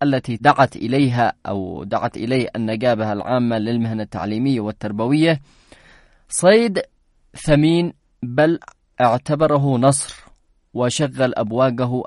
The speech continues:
الإعلامية التضليلية وطابورها الخامس إلى نشر الشائعات وتأليف القصص، وهذا واضح من خلال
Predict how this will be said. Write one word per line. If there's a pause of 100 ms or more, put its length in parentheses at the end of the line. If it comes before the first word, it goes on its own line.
الإعلامية (360)
التضليلية (580)
وطابورها
الخامس (360)
إلى
نشر
الشائعات (380)
وتأليف
القصص، (360)
وهذا
واضح (100)
من
خلال